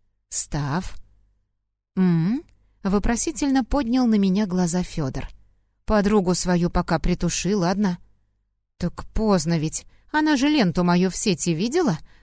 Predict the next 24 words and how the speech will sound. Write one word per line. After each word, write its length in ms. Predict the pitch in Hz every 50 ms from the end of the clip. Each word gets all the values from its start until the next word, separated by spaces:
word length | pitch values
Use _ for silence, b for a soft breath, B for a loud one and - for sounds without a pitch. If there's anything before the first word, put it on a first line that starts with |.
| b b
так 240 | - 170 160 180 -
что 240 | - - - 381 -
точно 460 | - 254 220 233 - - 311 349 330
свела 340 | - - 220 208 175 165 160
очевидное 640 | 160 - - 226 175 170 151 143 156 160 160 165
с 120 | 165 - 226
невероятным». 720 | 220 196 208 208 220 202 156 135 123 - - 147 151 - - _ _ _ _ _ _ _ _ _ _ _ _ _ _ _ 214
«Это 360 | 202 185 - - 196 185 185
ладно, 640 | 180 190 196 196 196 185 151 156 160 151 151 156 156
но 220 | 165 170 180 185
надо 240 | 190 220 233 202 220
бы 140 | 175 202 196
сделать 360 | 165 180 226 220 208 202 -
так, 220 | - 277 269 220 -
чтобы 340 | - - 208 190 175 202
она 240 | 202 208 208 233 247
на 120 | 240 247 226
процессе 480 | 262 262 262 - 294 285 - - 285
кипения 680 | 262 - 311 - 339 320 226 180 170 165 165 165 175 175 -
не 140 | 240 233
примчалась 600 | 196 - 247 254 247 - - 208 160 156 151 147
с 120 | - - 202
ведром 360 | 214 214 190 208 208 208 226
льда». 400 | 240 247 208 160 151 - -